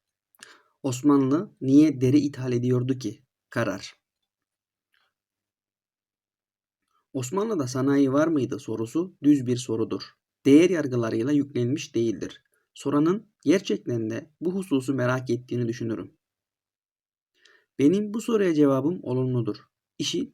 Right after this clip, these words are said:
tarihi gerçekleri araştırmak ve geçmişi mümkün olduğunca anlamak olan bir tarihçi olarak mevcut veriler ışığında olumsuz bir cevap vermem de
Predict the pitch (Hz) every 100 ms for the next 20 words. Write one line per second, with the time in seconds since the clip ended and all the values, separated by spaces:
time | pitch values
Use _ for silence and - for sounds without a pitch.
0 | _ 160 160 170 202 190 190 196 190 180
1 | 170 170 151 180 185 226 175 160 151 151
2 | 160 185 180 165 180 175 165 180 175 127
3 | 127 135 151 135 117 110 113 113 113 117
4 | 123 151 143 110 113 - - _ _ _
5 | - 143 147 147 175 185 202 220 104 -
6 | 117 104 101 - 135 151 151 185 175 143
7 | 139 151 151 139 160 170 135 131 -